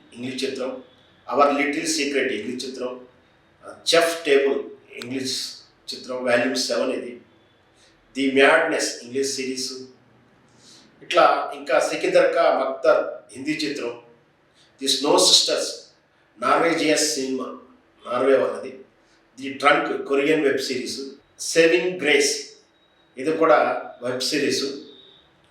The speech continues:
సునామీ రేస్ ఇది కూడా ఇంగ్లీష్ వెబ్ సిరీస్, పారాచూట్ తెలుగు డబ్బింగ్ చిత్రం ఇది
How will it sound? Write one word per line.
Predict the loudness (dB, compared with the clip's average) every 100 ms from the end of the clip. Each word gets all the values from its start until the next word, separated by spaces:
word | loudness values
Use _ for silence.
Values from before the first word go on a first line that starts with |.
| _ _ _ _
సునామీ | -2 4 4 4 2
రేస్ | 2 2 2 -2 -6 -16 -14
ఇది | -8
కూడా | 0 2 2
ఇంగ్లీష్ | 0 -4 -6
వెబ్ | -6 -8
సిరీస్, | -6 -6 -6 -10 -12 -16 _ _ _ _ _ _ 4
పారాచూట్ | 8 8 6 2 -6 -8
తెలుగు | -6 -6 -2
డబ్బింగ్ | -2 -2 -4 -10
చిత్రం | -10 -8 -8
ఇది | -6 -10